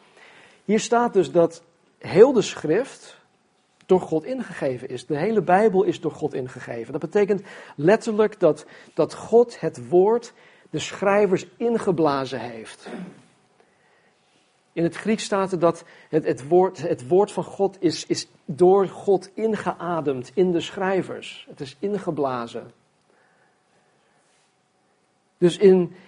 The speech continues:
het, het Oude Testament en het Nieuw Testament is het woord van God dat uit de mond van God komt. En, en dat geeft ons leven.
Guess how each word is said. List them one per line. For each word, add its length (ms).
het, 200
het 300
Oude 260
Testament 540
en 140
het 120
Nieuw 180
Testament 720
is 240
het 260
woord 300
van 160
God 320
dat 200
uit 360
de 100
mond 340
van 160
God 320
komt. 320
En, 220
en 220
dat 280
geeft 300
ons 200
leven. 440